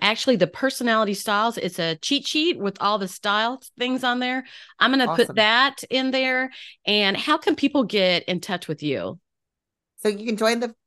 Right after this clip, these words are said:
Speaker 2: Facebook community. That's free, the Brilliant Mompreneur Society. That's totally free. That's lonnie jackson dot com forward slash community,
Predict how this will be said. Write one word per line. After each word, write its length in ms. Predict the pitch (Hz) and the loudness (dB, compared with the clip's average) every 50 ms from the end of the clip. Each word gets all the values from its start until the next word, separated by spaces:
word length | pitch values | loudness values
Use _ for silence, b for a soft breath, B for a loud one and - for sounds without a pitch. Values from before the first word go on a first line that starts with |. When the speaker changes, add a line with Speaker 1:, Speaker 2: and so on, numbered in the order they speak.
| _ | _
Speaker 2:
Facebook 420 | - 208 190 190 - - 220 208 208 | 0 0 0 0 -2 -4 -6 -6 -6
community. 480 | - - 190 180 180 175 170 170 175 | -4 -4 -4 -4 -4 -4 -4 -4 -4
That's 260 | 170 170 165 - - | -2 -4 -4 -4 -8
free, 420 | - - - 165 147 139 147 175 202 | -14 -10 -8 -6 -4 -4 -2 -2 -2
the 120 | 196 196 | -2 -2
Brilliant 360 | 160 165 156 156 160 156 143 | -4 -2 -2 -2 -2 -4 -4
Mompreneur 480 | 147 151 151 156 - - - 160 156 160 | -4 -4 -4 -4 -6 -12 -12 -8 -8 -8
Society. 640 | 165 - 190 - - 160 139 135 139 139 151 160 180 | -8 -8 -10 -6 -2 -2 -2 -2 -2 -4 -4 -4 -4
That's 380 | 180 160 156 143 156 - - | -4 -2 -4 -4 -4 -6 -10
totally 260 | - - - 180 185 180 | -10 -6 -4 -4 -4 -4
free. 280 | 180 - 170 165 170 | -6 -6 -6 -6 -4
That's 220 | 156 147 139 - - | -4 -4 -6 -6 -6
lonnie 260 | 147 143 151 170 170 | -6 -6 -6 -6 -4
jackson 340 | - 160 151 - - - 165 | -4 -4 -4 -6 -8 -8 -6
dot 160 | 165 - - | -6 -6 -6
com 320 | - - 151 147 147 147 | -6 -4 -4 -4 -4 -6
forward 240 | - - 151 151 151 | -6 -6 -6 -6 -6
slash 240 | - - 151 151 - | -4 -6 -6 -6 -6
community, 640 | - 185 180 196 196 190 185 190 185 185 185 180 | -10 -8 -6 -4 -4 -2 0 0 0 0 0 -2